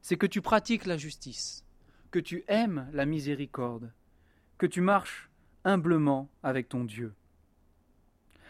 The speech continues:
La voix de l'Éternel crie à la ville, et celui qui est sage craindra ton nom.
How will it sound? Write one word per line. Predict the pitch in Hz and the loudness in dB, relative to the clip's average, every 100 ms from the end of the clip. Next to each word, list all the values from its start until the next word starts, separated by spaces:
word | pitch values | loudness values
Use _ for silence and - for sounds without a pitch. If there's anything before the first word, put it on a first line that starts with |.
| - | -2
La | 151 | 4
voix | 151 208 | 8 10
de | 175 | 8
l'Éternel | 160 165 156 180 156 | 4 4 4 4 0
crie | - 226 180 | 0 4 6
à | |
la | 139 | 4
ville, | 127 120 113 - - | 2 -2 -4 -10 -4
et | 151 | -2
celui | 147 180 190 220 | 2 4 4 4
qui | 151 | 2
est | 147 | 0
sage | - 190 151 123 - | 4 4 4 -2 -8
craindra | 165 156 147 139 | 0 0 2 0
ton | 135 127 | 0 -2
nom. | 120 | -4